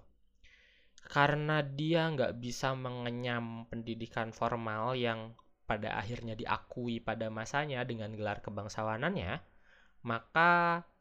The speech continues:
Leonardo kecil itu selalu bertualang. Dia jalan-jalan ke bukit dan hutan di sekitar rumahnya. Jadi pas bertualang tuh dia sempat masuk hutan yang penuh dengan babi hutan.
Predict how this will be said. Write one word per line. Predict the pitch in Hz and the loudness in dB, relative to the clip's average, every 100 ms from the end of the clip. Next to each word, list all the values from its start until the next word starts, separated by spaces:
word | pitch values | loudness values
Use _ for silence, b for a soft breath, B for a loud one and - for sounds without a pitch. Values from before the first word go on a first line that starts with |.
| - | 0
Leonardo | 120 120 120 120 117 120 117 | 2 2 2 2 0 0 -2
kecil | - - 127 120 | -2 -4 -2 -2
itu | 120 - - 160 160 156 | -4 -6 -2 0 2 0
selalu | - 120 117 135 127 | 0 0 0 -2 -2
bertualang. | 123 - 127 117 120 123 113 101 104 - - _ _ - - | -4 -2 2 4 6 6 4 2 -14 -20 -20 _ _ -20 -12
Dia | 110 113 123 123 | -4 0 2 2
jalan-jalan | 113 104 101 101 101 | 2 -2 -2 -4 -4
ke | 101 98 | -6 -10
bukit | 98 - - 165 160 160 156 160 _ _ _ | -10 -12 -4 0 2 4 4 2 _ _ _
dan | - 120 117 117 117 | -2 0 2 0 -2
hutan | 107 135 135 123 110 104 | -6 4 6 6 4 -6
di | |
sekitar | 104 - 101 107 104 | -8 -6 -4 0 0
rumahnya. | 101 98 101 101 - - _ _ b b b b b b 120 | -2 -4 -4 -8 -8 -18 _ _ b b b b b b -4
Jadi | 127 147 | 0 0
pas | - - | 0 -2
bertualang | 123 120 123 117 117 117 123 | -2 -2 2 2 2 0 -2
tuh | 151 143 | -2 -2
dia | 123 131 135 | 2 2 2
sempat | 127 123 127 | -4 -6 -4
masuk | 113 - 127 123 | -6 -6 -6 -6
hutan | - 123 135 127 | 0 2 2 2
yang | 120 | -2
penuh | 120 117 120 | -2 -2 -2
dengan | 117 113 | -2 -2
babi | 113 110 104 | 0 0 -2
hutan. | 113 - 107 107 95 | -4 2 4 4 -4